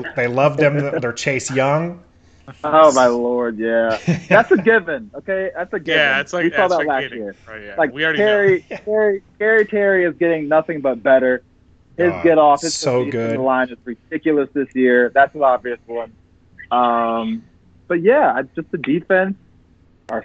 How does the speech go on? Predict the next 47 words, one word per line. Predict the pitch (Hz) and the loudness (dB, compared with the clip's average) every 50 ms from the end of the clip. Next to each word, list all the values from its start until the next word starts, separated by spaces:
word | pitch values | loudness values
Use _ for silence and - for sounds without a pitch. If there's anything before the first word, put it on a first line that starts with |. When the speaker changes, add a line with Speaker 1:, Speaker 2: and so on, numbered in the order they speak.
| _ | _
Speaker 2:
secondary | - 151 143 - 180 175 170 170 175 175 175 180 175 | -2 -2 -2 0 -2 -2 0 2 4 4 4 4 2
looks | 175 170 - | 0 -2 -4
like | 190 170 160 | -6 -6 -6
it's | 156 - | -8 -6
gotten | - 175 160 165 170 | -4 -4 -4 -4 -4
a | |
little | 165 170 170 | -6 -6 -4
bit | 170 175 160 | -4 -6 -2
better | 151 165 160 165 170 170 175 170 - _ | 0 0 2 2 2 2 0 -2 -8 _
with | - 131 - | -18 -14 -6
Liam | 135 139 143 139 139 135 | -4 -2 -2 -2 -4 -4
Jackson, | 120 131 127 131 131 127 - _ 139 135 131 131 135 131 _ _ _ _ _ _ 110 | 0 2 2 2 2 0 -2 _ -6 -4 -4 -6 -8 -12 _ _ _ _ _ _ -4
Bobby | 95 127 123 127 131 | 0 0 0 2 0
McCain, | 123 123 110 - - - 127 123 123 123 127 139 143 | -2 -4 -6 -10 -8 -6 -4 -4 -2 -2 -4 -6 -4
which | 143 160 156 - | -4 -4 -2 0
he | 285 | 2
doesn't. | 359 440 440 359 254 190 165 - | 2 2 2 0 -2 -2 -2 -2
I | - 311 | 0 0
don't | 440 427 - | 0 0 -2
think | - 240 180 139 | -2 -4 -2 0
Bobby | 165 160 160 165 | 0 0 0 0
McCain | 147 139 120 - 156 147 135 127 | -2 -4 -6 -6 -6 -6 -4 -4
gets | 127 - - | -6 -6 -6
enough | 113 113 107 104 - | -6 -6 -6 -8 -8
credit. | - - 107 98 90 82 82 - _ _ _ | -12 -12 -12 -12 -10 -12 -16 -20 _ _ _
Speaker 3:
He's | 127 131 131 | -20 -20 -18
not | 139 143 139 139 | -14 -14 -14 -12
getting | 143 143 139 127 | -14 -14 -10 -4
a | |
Speaker 2:
I | 127 - | -2 0
Speaker 3:
lot | - - | 2 2
Speaker 2:
think | - - | 2 2
Speaker 3:
of | |
Speaker 2:
that's | - 233 123 117 | 2 0 0 0
Speaker 3:
love, | 117 110 | -2 -4
Speaker 2:
a | 110 | -6
Speaker 3:
is | 110 - | -10 -18
he? | 104 - _ _ _ _ _ _ _ _ _ _ | -20 -20 _ _ _ _ _ _ _ _ _ _
Speaker 2:
That's | 240 262 330 - - | 0 0 0 0 0
a | 190 160 - - - - | -2 -2 -4 -8 -16 -10
sneaky | - 196 196 214 220 202 - - 208 196 185 | -4 -2 -2 0 -2 -2 -4 -4 -2 -2 -2
good | 151 139 165 160 151 147 _ | 0 2 2 2 2 0 _
signing, | - 151 143 135 127 120 | -2 0 0 0 0 -2
I | 117 113 107 | -6 -8 -8
think, | - 113 110 107 - | -8 -10 -12 -12 -12
for | - 113 107 101 | -10 -8 -8 -8
us | 95 95 | -8 -10